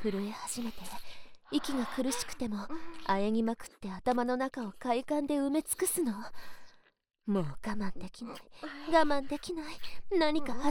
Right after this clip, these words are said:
けそう。快感で頭の中が真っ白になってきた。我慢の限界が来たら、エッチな声で泣き叫ぶのよ。なんか来ちゃうね。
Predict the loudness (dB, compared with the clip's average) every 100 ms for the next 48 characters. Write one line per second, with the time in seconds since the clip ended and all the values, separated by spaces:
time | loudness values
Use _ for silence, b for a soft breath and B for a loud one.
0 | 4 2 -2 -4 -4 0 B B B B
1 | 0 4 4 4 0 0 0 0 0 0
2 | -2 -2 -2 -2 2 4 4 2 6 6
3 | 6 2 0 -2 -2 0 4 4 B B
4 | B B B -20 _ 4 6 8 6 4
5 | 4 2 4 0 0 -4 -4 -2 0 0
6 | B B 4 4 4 2 0 4 8 8
7 | 6 2 2 4 4 6 6 6 4 0
8 | -2 B B B B B -14 -20 _ _
9 | _ _ 0 2 2 0 0 0 2 2
10 | 2 0 0